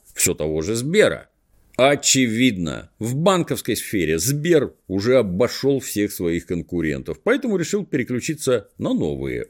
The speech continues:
отрасли. Всё это, конечно,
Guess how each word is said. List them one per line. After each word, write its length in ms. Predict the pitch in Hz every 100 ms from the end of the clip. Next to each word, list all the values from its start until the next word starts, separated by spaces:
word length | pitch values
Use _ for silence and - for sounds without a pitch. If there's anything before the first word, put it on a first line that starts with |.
| -
отрасли. 800 | 82 69 69 64 - - 50 - _ - -
Всё 220 | - -
это, 340 | 233 196 202 185
конечно, 760 | 104 92 120 120 117 117 117